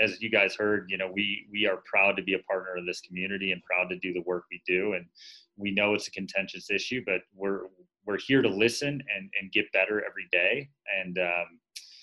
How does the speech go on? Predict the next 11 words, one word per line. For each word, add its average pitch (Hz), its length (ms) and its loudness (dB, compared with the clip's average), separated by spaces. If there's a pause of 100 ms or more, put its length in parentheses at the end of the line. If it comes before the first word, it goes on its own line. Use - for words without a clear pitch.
(120)
you 107 140 -6
know, 95 120 0
support 113 420 2
our 113 60 6
stakeholders 131 680 2
and 98 100 -6
also, 98 440 0 (200)
you 101 80 -4
know, 95 60 -2
work 92 280 -2
with 101 100 -6